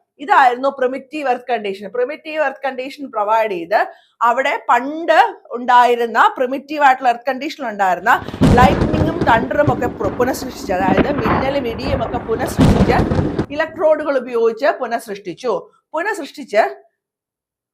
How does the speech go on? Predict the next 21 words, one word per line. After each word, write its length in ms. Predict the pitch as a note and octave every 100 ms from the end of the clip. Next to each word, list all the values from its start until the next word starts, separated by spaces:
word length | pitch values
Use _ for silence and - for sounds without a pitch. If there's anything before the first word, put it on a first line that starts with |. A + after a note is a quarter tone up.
| _
ഹോട്ട് 200 | C4 C4+
വാട്ടർ 360 | D4 C#4 C#4 B3
ഔട്ട്, 420 | B3+ B3 B3+ B3
കൂൾ 200 | B3 B3+
വാട്ടർ 280 | C4 B3 A#3+
in, 260 | A#3 B3
അതുപോലെ 600 | A#3+ A#3+ A#3 A#3+ B3 A#3
തന്നെ, 260 | A3+ B3+ A4 - _ _ _ G#3
ആ, 60 | G3+ G#3 G3+ G3+ G3+ _ _ _ _ _ _ _ _ _ _
വെള്ളമൊക്കെ 440 | B3+ C#4+ F#4+ C4 C#4
ഇതിനകത്തേക്ക് 420 | B3 A#3+ A#3+ C4
കൊടുത്തു 280 | B3+ A#3+ -
കഴിഞ്ഞ് 300 | A#3 G3+ C4+
എക്സ്പെരിമെന്റ് 540 | D4 - C#4+ D4 D4
ആവർത്തിച്ചപ്പോ 840 | A#3+ G#3+ A#3 F4+ D4 - F#3 C4 -
ആ 100 | B3
വെള്ളത്തില് 480 | C4 C4 - C#4 G#3
അമിനോ 600 | - A#3+ C4+ C#4+ D4 D4+
ആസിഡിന്റെ 500 | C#4+ C#4+ C4 C4 D#4+
സാന്നിധ്യം 600 | D#4+ B3+ C#4+ D#4 G4 C#4+
കണ്ടെത്തി. 440 | A3+ G3 F#3+ -